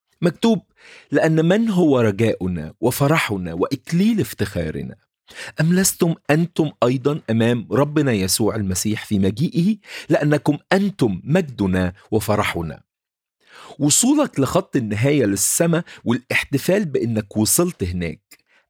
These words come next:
أول حاجة مع يسوع اللي موته وقيامته هم اللي وصلوك للسماء، وبعد كده مع كل الناس اللي موجودين بسبب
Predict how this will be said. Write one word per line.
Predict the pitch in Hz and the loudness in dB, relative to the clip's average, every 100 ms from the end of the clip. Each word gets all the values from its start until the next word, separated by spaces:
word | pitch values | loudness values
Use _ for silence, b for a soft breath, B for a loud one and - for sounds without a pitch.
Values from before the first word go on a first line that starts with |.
| _ - | _ -2
أول | 302 320 | 0 0
حاجة | - 147 131 123 123 _ | 0 0 2 0 -2 _
مع | 120 104 | -4 0
يسوع | 117 110 - 165 95 - B B B | 0 0 0 0 0 -4 B B B
اللي | 147 139 | 0 2
موته | 139 185 226 - | 2 2 0 0
وقيامته | 156 113 - 123 160 165 156 147 b b 196 | -2 -2 -2 0 0 0 -2 -2 b b -4
هم | 277 | -2
اللي | 226 110 | -2 -2
وصلوك | 104 - - 107 127 107 | -2 -2 0 -2 -2 -2
للسماء، | - - 156 101 - _ _ _ _ - | 0 0 0 -2 -10 _ _ _ _ -6
وبعد | 156 143 208 175 | 0 0 0 -2
كده | - 160 151 147 B - | 0 0 0 -4 B -4
مع | 123 | -4
كل | - 240 247 | -2 -2 0
الناس | 147 170 - | 0 0 0
اللي | 131 110 | 0 0
موجودين | 107 107 113 151 151 | 0 0 -2 0 -2
بسبب | 120 - 190 196 | -2 0 0 0